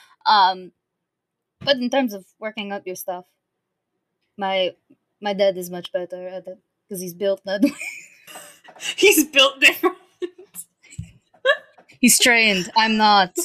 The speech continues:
Speaker 1: And, and it, it would be safer, I think.
Speaker 2: Mm-hmm. Yeah,
Speaker 1: Plus,
Speaker 2: just
Speaker 1: plus you're my friend, so discount.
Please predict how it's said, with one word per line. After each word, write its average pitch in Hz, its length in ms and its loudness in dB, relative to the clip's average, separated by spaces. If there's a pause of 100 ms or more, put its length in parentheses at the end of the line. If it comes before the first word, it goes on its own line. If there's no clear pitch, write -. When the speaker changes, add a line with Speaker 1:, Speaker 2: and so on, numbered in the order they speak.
(440)
Speaker 1:
And, 196 320 -2 (360)
and 190 200 -10
it, 196 220 -10
it 202 180 -12
would 196 220 -8
be 220 100 -6
safer, 196 520 -2 (320)
I 185 100 -4
think. 339 280 -10 (160)
Speaker 2:
Mm-hmm. 208 360 -14 (480)
Yeah, 214 260 -14
Speaker 1:
Plus, 311 180 2
Speaker 2:
just - 160 -6 (340)
Speaker 1:
plus 349 200 2
you're 330 80 6
my 254 120 2
friend, 285 300 2
so 233 100 -10
discount. 233 440 -4